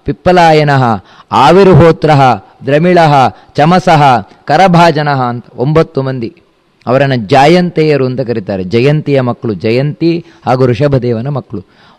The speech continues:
ಮಹಾ ಅವಧೂತರು, ಅಂದ್ರೆ ದೊಡ್ಡ ಜ್ಞಾನಿಗಳು, ಮಹಾ ವೈರಾಗ್ಯಶಾಲಿಗಳು, ದೇಹದ ಮೇಲೆ ಅಭಿಮಾನವನ್ನೇ ತ್ಯಾಗ ಮಾಡಿದವರು.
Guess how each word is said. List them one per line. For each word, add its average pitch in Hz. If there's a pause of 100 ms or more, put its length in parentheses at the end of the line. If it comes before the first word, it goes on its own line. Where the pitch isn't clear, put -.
ಮಹಾ 165
ಅವಧೂತರು, 151
ಅಂದ್ರೆ 113
ದೊಡ್ಡ 160
ಜ್ಞಾನಿಗಳು, 156 (280)
ಮಹಾ 165
ವೈರಾಗ್ಯಶಾಲಿಗಳು, 170 (320)
ದೇಹದ 180
ಮೇಲೆ 175
ಅಭಿಮಾನವನ್ನೇ 175
ತ್ಯಾಗ 127
ಮಾಡಿದವರು. 92